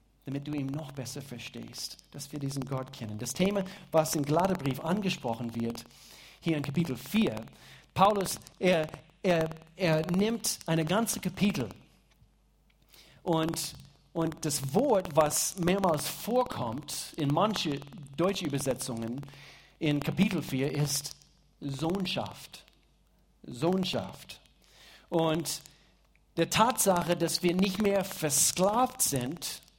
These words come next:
als Sklaven zu dieser alten Denkweise, wir müssen Gott gefallen und wehe, wenn wir etwas Falsches tun, sondern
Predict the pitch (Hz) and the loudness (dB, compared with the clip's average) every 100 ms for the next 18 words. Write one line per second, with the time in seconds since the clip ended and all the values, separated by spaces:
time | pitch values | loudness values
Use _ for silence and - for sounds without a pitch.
0 | _ _ _ _ _ _ 143 147 - - | _ _ _ _ _ _ 0 0 -2 -2
1 | - - - 185 196 247 240 147 131 - | 0 2 2 2 4 4 2 2 0 -2
2 | 180 - - _ - 175 180 185 175 190 | -6 -10 -20 _ -2 0 2 2 4 4
3 | 220 208 160 139 208 247 - 143 123 131 | 4 0 2 4 4 2 4 4 4 0
4 | 135 139 175 - - - - - 175 190 | 0 0 -2 -8 -20 -20 -10 0 4 4
5 | 190 196 185 185 175 170 - - - 175 | 4 0 2 4 2 0 -12 -18 0 0
6 | 185 196 196 170 120 117 - 151 151 143 | 6 6 6 2 -2 -10 -6 -4 2 4
7 | 220 226 202 190 196 190 170 - 196 214 | 6 4 4 4 2 2 0 4 4 4
8 | 202 185 - 156 127 110 107 - _ _ | 0 -4 -2 -2 -4 -8 -16 -20 _ _
9 | _ - 180 180 175 | _ -4 2 4 2